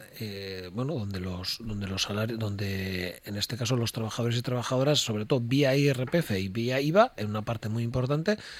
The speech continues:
son las y los que más contribuyen cada año que pasa de una manera mucho más importante a, a esa recaudación. Y esta es una de las cuestiones que ela lleva denunciando históricamente.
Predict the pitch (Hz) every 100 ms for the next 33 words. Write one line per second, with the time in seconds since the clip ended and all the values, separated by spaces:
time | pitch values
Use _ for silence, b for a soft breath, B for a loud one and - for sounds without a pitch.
0 | B - 156 151 147 185 131 110 104 -
1 | 131 - 120 104 107 139 202 240 - _
2 | - - 98 131 175 135 131 147 135 104
3 | 110 117 117 120 123 123 131 135 135 139
4 | 139 131 147 190 190 B B B B -
5 | 127 104 95 92 95 B B B B -
6 | 135 139 113 - 90 87 143 165 - 113
7 | 107 - 117 131 123 110 110 - 110 120
8 | 135 - 104 104 127 127 113 135 110 101
9 | 98 110 107 98 92 92 90 107 - 113
10 | 101 - 143 143 -